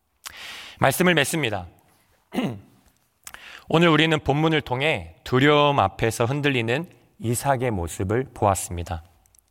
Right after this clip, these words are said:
그런데 가만히 보면 그 모습은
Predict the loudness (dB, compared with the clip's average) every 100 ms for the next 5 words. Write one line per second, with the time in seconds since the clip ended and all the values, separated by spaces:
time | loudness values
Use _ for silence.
0 | _ _ -8 -2 -2 0 -2 -2 -4 -6
1 | -2 -2 -2 -10 _ _ _ -6 -2 0
2 | -2 -2 -2 -2 -2